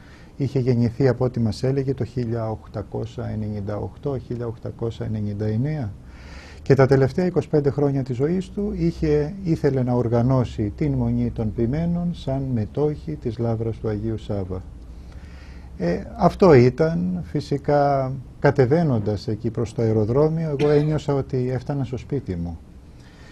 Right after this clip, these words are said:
Και μάλιστα το είπα στο Δημήτρη, τον γνωστό μου, αυτό που ταξιδεύαμε μαζί, ότι νιώθω τόσο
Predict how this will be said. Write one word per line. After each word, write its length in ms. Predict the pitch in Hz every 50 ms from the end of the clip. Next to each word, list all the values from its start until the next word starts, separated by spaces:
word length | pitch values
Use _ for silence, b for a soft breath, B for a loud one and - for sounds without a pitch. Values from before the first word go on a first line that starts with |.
| B B -
Και 120 | - 123
μάλιστα 420 | 120 135 147 147 135 - - 135
το 100 | 127 139
είπα 260 | 139 151 147 - 123 110
στο 160 | - - 113
Δημήτρη, 520 | 107 117 113 113 113 110 110 - 107 107
τον 460 | 104 - 113 110 107 110 110 113 131 -
γνωστό 400 | 170 165 160 - - 156 143 127
μου, 100 | 117 117
αυτό 240 | 110 - - 131 120
που 120 | 117 123
ταξιδεύαμε 680 | 117 - 120 117 - 120 104 117 117 110 113 110 110 107 107
μαζί, 380 | 110 107 104 104 135 151 151
ότι 360 | 151 147 143 - 139 131 127 123
νιώθω 400 | 127 131 139 147 143 - 147 139
τόσο 640 | 139 - - 156 147 - - - 120 120 117 117 113